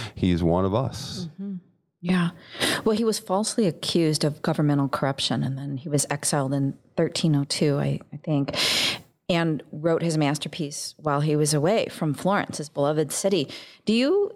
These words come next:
Speaker 2: think the fact that he was living in exile was important and, or even necessary to the creation of the Divine Comedy?
Speaker 1: Well, that's a really great question. Yeah, I, th-, I think it is. I mean, I think it's a man, it's about a man who's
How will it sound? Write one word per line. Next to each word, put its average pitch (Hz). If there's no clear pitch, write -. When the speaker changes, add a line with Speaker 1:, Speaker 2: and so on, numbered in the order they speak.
Speaker 2:
think 233
the 202
fact 180
that 190
he 185
was 165
living 170
in 151
exile 143
was 170
important 165
and, 170
or 196
even 220
necessary 196
to 165
the 160
creation -
of 143
the 170
Divine 151
Comedy? 135
Speaker 1:
Well, 90
that's 92
a 95
really 92
great 87
question. 80
Yeah, 101
I, -
th-, -
I -
think 95
it 92
is. 90
I 87
mean, 87
I 85
think 95
it's 82
a 90
man, 85
it's -
about 85
a 85
man 85
who's 82